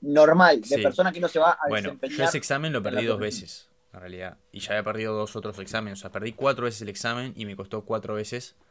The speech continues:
Speaker 2: poder llegar al, al nivel de cae, que es el anterior, y
Speaker 1: Sí.
Speaker 2: me frustraba porque yo salvaba todos los, todos los, los mocks que vendrían a ser los, eh, los simulacros de examen, este, y,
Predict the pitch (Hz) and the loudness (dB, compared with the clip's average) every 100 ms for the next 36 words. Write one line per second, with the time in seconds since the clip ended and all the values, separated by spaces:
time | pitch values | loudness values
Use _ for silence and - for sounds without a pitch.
0 | _ _ _ 104 107 - 113 117 110 95 | _ _ _ -4 -2 0 0 2 0 -2
1 | 87 - 90 90 95 101 104 101 98 104 | -12 -16 -16 -12 -10 -8 -6 -8 -4 -2
2 | 101 113 110 98 95 92 98 107 139 _ | -2 -4 -8 -10 -10 -8 -6 -6 -8 _
3 | _ _ _ _ _ _ _ _ - - | _ _ _ _ _ _ _ _ -20 -20
4 | - - 113 110 104 117 - 185 123 98 | -20 -14 -6 -4 -4 -8 -2 2 2 2
5 | 107 101 - 156 170 156 113 - 101 107 | -4 -10 -8 -6 -4 -6 -10 -6 -6 -2
6 | 175 110 98 104 101 98 - - 170 101 | -2 -2 -4 -6 -8 -10 -12 -6 -4 -6
7 | 101 98 - - 95 - 110 117 120 - | -10 -18 -20 -16 -16 -12 -6 -6 -6 -12
8 | 98 95 98 107 104 98 117 110 90 90 | -10 -8 -8 -10 -10 -10 -12 -10 -12 -12
9 | - _ _ _ _ _ - - - - | -20 _ _ _ _ _ -20 -20 -20 -20
10 | - 92 98 101 98 107 107 98 - 98 | -14 -12 -10 -6 0 0 0 -6 -6 -8
11 | 98 - _ _ _ _ _ _ _ - | -8 -12 _ _ _ _ _ _ _ -12
12 | 95 95 - 98 98 98 92 - 120 110 | -12 -12 -8 -6 -6 -6 -10 -14 -12 -8
13 | 104 101 98 | -8 -8 -12